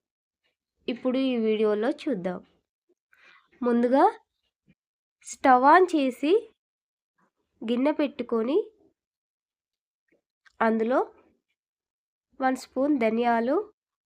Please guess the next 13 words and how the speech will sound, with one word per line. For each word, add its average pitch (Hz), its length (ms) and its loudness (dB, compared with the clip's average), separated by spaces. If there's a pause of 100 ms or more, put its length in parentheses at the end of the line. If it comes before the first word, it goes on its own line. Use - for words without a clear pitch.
(240)
వన్ 247 220 2
స్పూన్ 285 400 0
జీలకర్ర, 226 480 0 (1200)
పావు 277 320 2
టీ 330 80 0 (140)
స్పూన్ 262 320 -4 (100)
మెంతులు 233 540 -4
వేసి 208 360 -2 (640)
దోరగా 254 420 0 (160)
వేయించుకోవాలి. 202 960 -4 (720)
మెంతులు 269 460 -2 (520)
మరీ 247 220 0 (120)
ఎక్కువగా 254 440 -2